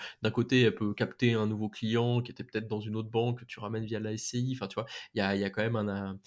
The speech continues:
une, euh, des avantages pour la banque à, à ce niveau-là. Euh, d'un point de vue, euh, H C S F,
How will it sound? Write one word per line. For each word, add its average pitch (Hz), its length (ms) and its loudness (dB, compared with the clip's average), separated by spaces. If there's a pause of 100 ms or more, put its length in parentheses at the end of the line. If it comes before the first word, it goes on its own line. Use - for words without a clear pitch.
(260)
une, 107 160 -2
euh, 98 680 0 (240)
des 110 260 0
avantages 117 380 4
pour - 100 -4
la 104 80 4
banque 120 280 0
à, 101 40 -2
à 101 240 -2
ce - 120 -8
niveau-là. 117 460 2 (400)
Euh, 104 520 4
d'un 123 160 6
point 123 200 4
de 120 60 6
vue, 123 320 4
euh, 104 380 4 (360)
H 110 160 -2
C 117 180 0
S 123 300 0
F, - 160 -10